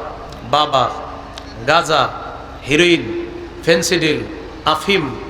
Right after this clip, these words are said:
কানাডা ড্রাই, মাস্তুদ, শ্যাম্পেইন, ডাল ইত্যাদি। চা দোকানের পিছে, ট্রাক ইত্যাদির চিপা চুপা, ভ্যান গাড়ির চিপায় দাঁড়ায়া আমদানি রপ্তানি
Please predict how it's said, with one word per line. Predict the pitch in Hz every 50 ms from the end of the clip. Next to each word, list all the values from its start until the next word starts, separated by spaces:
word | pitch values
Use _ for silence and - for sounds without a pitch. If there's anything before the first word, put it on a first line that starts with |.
| - - - - - -
কানাডা | - 156 170 175 165 165 170 160
ড্রাই, | 156 151 151 156 147 120 110 107 - - - - - - - -
মাস্তুদ, | 127 156 170 165 - - - 226 214 - - - - - - - - - -
শ্যাম্পেইন, | - - - 196 202 180 165 160 185 180 170 147 117 110 107 - - - - - - 117 123
ডাল | 151 156 156 147 123 117 113 - - - - - - - - -
ইত্যাদি। | 160 156 156 - 151 139 123 123 123 110 - - - - - - -
চা | - 165 170 180
দোকানের | 180 180 170 180 180 170 170 165 151
পিছে, | 151 160 156 - 160 135 113 110 - - - - - -
ট্রাক | - 185 190 208 202 - - - - - - - - - - - 180
ইত্যাদির | 185 - - 202 190 170 185 170 - -
চিপা | - 202 175 185 175 160
চুপা, | - 190 190 - 190 170 151
ভ্যান | - 131 170 180 185
গাড়ির | 165 170 170 170 165 151
চিপায় | - 170 170 165 156 139
দাঁড়ায়া | 127 131 151 160 180 190 202 226 233 226 - - - - - - - - - - -
আমদানি | 170 190 214 214 226 196 202 202 196 196
রপ্তানি | 175 170 180 - - - 185 175 170